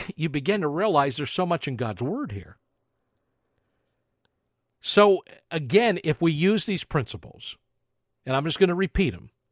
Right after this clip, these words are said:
you know, um, again, you want to not make the Bible say what you want it to say.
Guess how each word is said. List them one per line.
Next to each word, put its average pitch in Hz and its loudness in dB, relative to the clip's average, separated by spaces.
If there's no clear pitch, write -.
you 143 0
know, 147 2
um, 131 -2
again, 123 -2
you 139 -2
want 175 2
to 151 2
not 143 0
make 175 -2
the 151 0
Bible 151 2
say 147 2
what 120 0
you 143 0
want 117 0
it 95 -12
to 98 -12
say. 87 -12